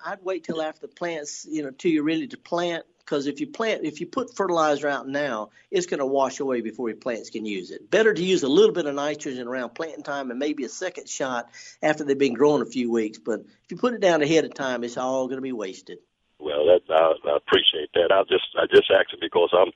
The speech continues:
Speaker 2: transplanted from East Tennessee. I was born on the Indian reservation, and I just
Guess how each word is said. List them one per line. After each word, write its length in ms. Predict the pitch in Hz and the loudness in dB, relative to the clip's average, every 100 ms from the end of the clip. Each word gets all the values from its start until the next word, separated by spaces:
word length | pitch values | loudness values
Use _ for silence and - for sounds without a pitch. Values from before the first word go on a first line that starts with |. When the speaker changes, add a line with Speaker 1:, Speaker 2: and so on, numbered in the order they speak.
| - | 2
Speaker 2:
transplanted 600 | 110 90 - 98 90 78 - | 2 2 0 2 4 2 2
from 160 | 80 | 0
East 160 | - - 107 | -2 -2 0
Tennessee. 480 | 82 76 - 85 78 | 0 0 0 4 6
I 80 | |
was 160 | 80 78 | 6 4
born 280 | 82 92 80 | 4 4 4
on 80 | 73 | 2
the 80 | 76 | 4
Indian 260 | 90 78 71 | 4 4 4
reservation, 600 | 76 78 82 80 - 71 | 4 2 2 2 0 -4
and 100 | 71 | -2
I 120 | 80 - | -2 0
just 180 | 76 | -2